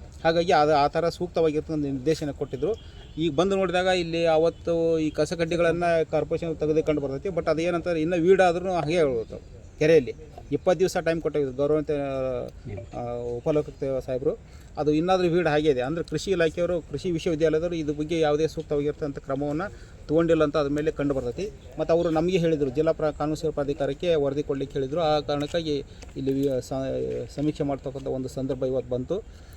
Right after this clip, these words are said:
ಆಮೇಲೆ ಈಗೂ ನಾವು ಎಲ್ಲ, ನೀವೆಲ್ಲರ ಜೊತೆಗೆ ನಾವೆಲ್ಲ ಅಡ್ಡಾಡಿ ನೋಡಿ ಬಂದ್ವಿ. ಈಗ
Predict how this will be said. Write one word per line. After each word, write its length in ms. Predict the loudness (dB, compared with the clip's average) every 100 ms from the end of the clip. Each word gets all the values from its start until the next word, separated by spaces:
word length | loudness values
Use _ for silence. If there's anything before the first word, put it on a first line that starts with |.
| -18 -8 2
ಆಮೇಲೆ 580 | 2 4 4 4 2 -4 -2
ಈಗೂ 220 | 4 6
ನಾವು 480 | 6 6 4 4 2
ಎಲ್ಲ, 240 | 4 2
ನೀವೆಲ್ಲರ 600 | 2 -8 -6 0 2 2
ಜೊತೆಗೆ 280 | 0 -2 0
ನಾವೆಲ್ಲ 320 | 0 2 4
ಅಡ್ಡಾಡಿ 280 | 4 4 2
ನೋಡಿ 220 | 4 4
ಬಂದ್ವಿ. 220 | 4
ಈಗ 60 | 0